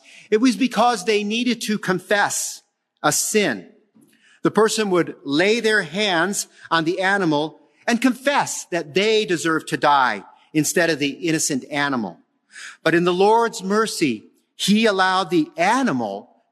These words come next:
to be the substitute for the guilty party.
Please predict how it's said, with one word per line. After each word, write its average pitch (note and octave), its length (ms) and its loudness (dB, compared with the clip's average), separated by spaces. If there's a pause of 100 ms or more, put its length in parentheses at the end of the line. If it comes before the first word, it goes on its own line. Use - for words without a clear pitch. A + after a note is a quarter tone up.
to D#3 120 0
be E3 320 0
the C#3 140 0
substitute - 840 -2 (280)
for B2 140 -2
the A#2 120 -4
guilty B2 340 -4
party. G#2+ 420 -2